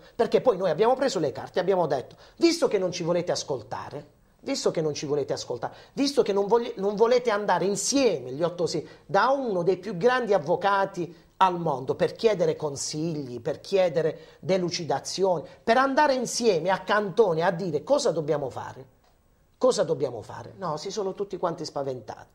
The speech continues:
Il sindaco Forte ha fatto l'accordo con la Tradeco, vuole buttare giù la gara.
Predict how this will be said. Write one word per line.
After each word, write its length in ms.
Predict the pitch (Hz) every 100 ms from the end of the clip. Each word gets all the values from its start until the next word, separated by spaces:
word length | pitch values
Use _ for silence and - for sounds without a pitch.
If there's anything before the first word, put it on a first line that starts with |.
| _ _
Il 120 | - 196
sindaco 440 | 233 202 185 196
Forte 360 | 233 220 202 147
ha 40 |
fatto 300 | - 175 160
l'accordo 440 | 151 - 180 143
con 120 | 143 135
la 80 |
Tradeco, 480 | 135 147 151 202 170
vuole 220 | 156 165
buttare 400 | 147 165 - 147
giù 140 | 135 139
la 120 | 117
gara. 240 | 107 -